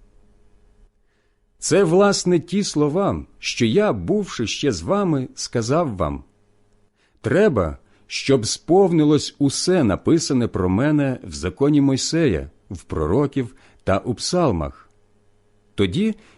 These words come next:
відкрив їм розум, щоб вони розуміли Писання, і до них мовив: "Так написано, що треба було, щоб Христос страждав і третього дня воскрес із мертвих,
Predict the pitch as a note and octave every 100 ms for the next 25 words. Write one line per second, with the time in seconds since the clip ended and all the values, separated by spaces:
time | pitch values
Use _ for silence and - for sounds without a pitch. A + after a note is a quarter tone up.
0 | - G2 G3 - E3 F3 A2+ F#2 G#2 F#2
1 | F3 F3+ F3 E3+ E3+ _ - - D3+ B2
2 | D#3+ G3+ A3 G3 C3 A#2+ B2+ E3+ D#3 D3+
3 | D3 - A#2 F#2+ E2+ D#2 D2+ _ _ _
4 | - D3+ F#3 F#3 D3 B2+ D3 - - -
5 | A2 D#3 A#2+ D#2 C#2 _ _ _ _ _
6 | _ _ _ _ _ _ _ _ _ _
7 | _ _ _ _ C3 F3 F3 F#3 - G#3+
8 | G3 A2+ F2+ D2+ - _ _ - - C#3
9 | - D#3 G#3 D#3 G2 G2 F2 D2 - -
10 | - - B2+ G#2+ A2 G#2+ - - E3+ -
11 | - F#2 F2 C#2+ D2+ F3 A2+ D#2+ _ _
12 | - D#3+ - D3+ G#3 G3+ F3 D3 A2 D#3
13 | D#3 A2 - - A2+ B2+ - C#3 C3 E3+
14 | F#3+ A2+ - D#2 D2 _